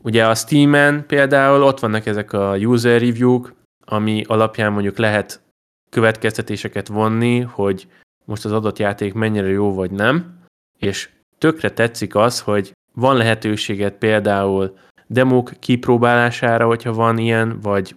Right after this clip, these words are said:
ugye ez a két órás időintervallum, ami lehetőséget ad arra, hogy kipróbáld magát a játékot, és akkor te el tudod dönteni, hogy neked tetszik-e. Például most mondok egy,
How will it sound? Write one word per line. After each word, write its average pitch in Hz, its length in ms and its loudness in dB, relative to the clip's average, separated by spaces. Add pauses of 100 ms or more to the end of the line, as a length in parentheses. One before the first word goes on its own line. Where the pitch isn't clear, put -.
ugye 104 180 -4
ez 110 180 -2
a 110 80 -4
két 123 280 2
órás 107 440 0
időintervallum, 110 1000 0
ami 104 380 -4 (120)
lehetőséget 120 720 0
ad 104 120 0
arra, 104 380 2
hogy 101 380 -4
kipróbáld 110 560 0
magát 107 340 -2
a 104 40 -6
játékot, 110 440 -4
és 120 120 -12
akkor 131 200 -8
te 147 100 -6
el 135 160 2
tudod 113 240 -4
dönteni, 101 520 0
hogy 107 160 -2
neked 107 260 -6
tetszik-e. 92 520 -10
Például 123 300 2
most 123 180 -4
mondok 117 280 -2
egy, 107 260 -4